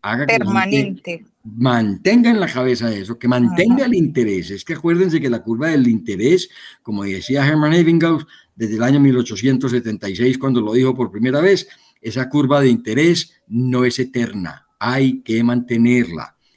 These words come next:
Speaker 1: El amor no es eterno, hay que mantenerlo. O sea que eso es algo que, y como hemos dicho siempre, Adri,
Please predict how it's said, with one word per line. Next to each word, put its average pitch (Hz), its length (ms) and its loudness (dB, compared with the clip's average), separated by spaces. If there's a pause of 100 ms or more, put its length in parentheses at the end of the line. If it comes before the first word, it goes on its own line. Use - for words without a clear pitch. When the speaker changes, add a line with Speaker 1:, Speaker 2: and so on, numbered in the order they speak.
Speaker 1:
El 113 160 -6
amor 123 360 0
no 123 220 0
es 117 160 -4
eterno, 107 600 -6
hay 107 140 -8
que 120 220 -2
mantenerlo. 113 1080 -4 (540)
O 95 120 -18
sea 123 200 -2
que - 260 -4 (400)
eso 110 260 -8
es 139 80 -6
algo 139 260 0
que, 156 220 -4
y 120 120 -6
como 135 180 2
hemos 202 160 0
dicho 226 260 -2
siempre, 214 320 -4
Adri, 220 380 -6